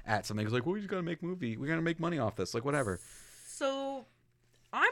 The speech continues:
Speaker 2: all for a good cult movie,
Speaker 1: Sure.
Speaker 2: but I feel like
Speaker 1: But you're for a good cult movie.
Speaker 2: Yeah, and, like, I feel like this
Speaker 1: <laughs>
Speaker 2: is sloppy. Like, if you're gonna remake,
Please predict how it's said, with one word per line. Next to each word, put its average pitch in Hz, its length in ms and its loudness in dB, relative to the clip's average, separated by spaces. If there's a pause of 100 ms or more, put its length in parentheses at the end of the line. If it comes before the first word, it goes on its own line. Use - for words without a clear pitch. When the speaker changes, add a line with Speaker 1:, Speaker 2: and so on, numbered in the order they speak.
Speaker 2:
all 392 100 2
for 277 280 0
a 226 40 0
good 208 260 -6
cult - 380 -8
movie, 285 540 -6 (180)
Speaker 1:
Sure. - 160 4
Speaker 2:
but 226 60 8
I 214 60 4
feel 247 280 2
like 220 440 0 (220)
Speaker 1:
But 123 120 6
you're 151 140 12
for 123 200 12
a 95 60 10
good 110 380 12
cult 80 280 0
movie. - 120 -4
Speaker 2:
Yeah, 196 300 8
and, 254 140 2
like, 269 140 2
I 302 60 6
feel 294 240 10
like 339 100 8
this 320 160 -2
Speaker 1:
<laughs> - 80 2
Speaker 2:
is - 400 -10 (200)
sloppy. 220 800 0
Like, 220 160 4
if 208 140 -4
you're 202 120 4
gonna 220 240 4
remake, 185 680 -6